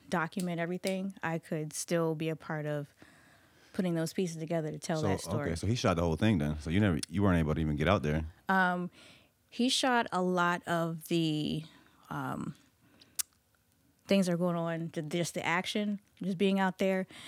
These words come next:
Speaker 1: And it was also from the perspective of s-, some of the V P M staff. They were recording videos, and it was
Speaker 2: You said a V P M?
Speaker 1: Yeah, that's what
Speaker 2: What's
Speaker 1: we're
Speaker 2: that?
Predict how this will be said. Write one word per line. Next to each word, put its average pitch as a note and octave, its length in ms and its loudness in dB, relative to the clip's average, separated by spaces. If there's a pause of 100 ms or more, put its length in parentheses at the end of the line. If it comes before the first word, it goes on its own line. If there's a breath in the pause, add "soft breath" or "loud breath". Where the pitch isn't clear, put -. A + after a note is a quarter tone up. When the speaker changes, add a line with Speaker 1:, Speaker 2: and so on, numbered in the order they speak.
(180 loud breath)
Speaker 1:
And F#3+ 240 6
it F#3 40 4
was F3+ 180 0
also F#3 320 2
from F#3+ 200 0
the F3 60 -4
perspective F3 680 -4
of E3 220 2
s-, - 200 -6
some F3+ 300 2
of E3+ 160 0
the D#3+ 480 0
V F#3 180 -2
P D#3+ 240 -6
M F#3+ 160 -2
staff. G3 640 0
They F3 340 2
were F3+ 400 2 (400)
recording F#3 420 0
videos, F3+ 540 0 (500 loud breath)
and F3+ 220 0
it F3 100 0
was E3+ 480 -2 (160)
Speaker 2:
You - 60 -4
said G2+ 140 2
a E2+ 60 4
V F2+ 180 0
P F2 180 -2
M? A2 240 0 (340)
Speaker 1:
Yeah, E3 220 -2
that's D#3+ 240 -4
what - 60 -4
Speaker 2:
What's - 120 -6
Speaker 1:
we're D2+ 100 -4
Speaker 2:
that? D2+ 100 -6